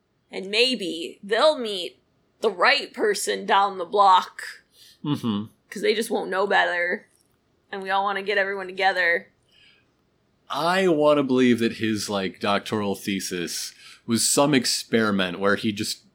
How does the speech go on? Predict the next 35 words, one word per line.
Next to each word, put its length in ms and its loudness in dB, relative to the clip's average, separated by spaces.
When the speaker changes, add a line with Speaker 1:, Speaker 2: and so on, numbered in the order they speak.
Speaker 2:
took 240 -2
people 340 -2
off 240 2
the 80 -2
street, 460 -4
put 160 0
them 160 4
in 120 4
a 80 4
bucket, 680 -4
and, 280 0
and 180 -2
started 360 0
a 40 0
clock 360 0
to 60 -4
see 180 -6
how 180 -2
long 240 0
before 240 -4
they 120 0
fuck. 1000 -4
Speaker 1:
Yeah. 420 0
Speaker 2:
Yeah, 220 0
I, 140 2
I 80 0
want 580 0
him 260 0
to 80 2
be 140 4
like 180 4
the 100 0
Stanford 640 -2
prison 360 -2
experiment, 880 -6